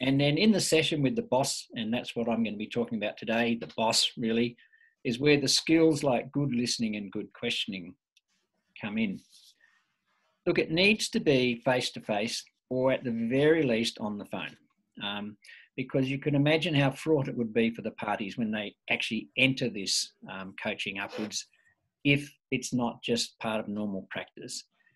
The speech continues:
And you don't want an email or an S M S message being misinterpreted, because you would know that from, uh, that, those forms of communication, we, we miss out on all the body language, the gestures, which I'm actually making now and you can't see them,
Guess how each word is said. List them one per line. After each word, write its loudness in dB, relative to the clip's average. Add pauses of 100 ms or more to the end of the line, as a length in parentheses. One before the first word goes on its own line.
(180)
And 2
you 4
don't 4
want 2
an 4
email 4
or 2
an 2
S 4
M 4
S 0
message -8
being -2
misinterpreted, -4
because -12
you -8
would -2
know 2 (680)
that 2
from, 2
uh, -2 (420)
that, 2
those 8
forms 0
of -4
communication, 2
we, 4 (480)
we 2
miss 4
out 6
on 4
all 4
the 2
body 4
language, 2
the 0
gestures, 2
which 2
I'm 4
actually 4
making 0
now 2
and -2
you -8
can't -8
see -2
them, -4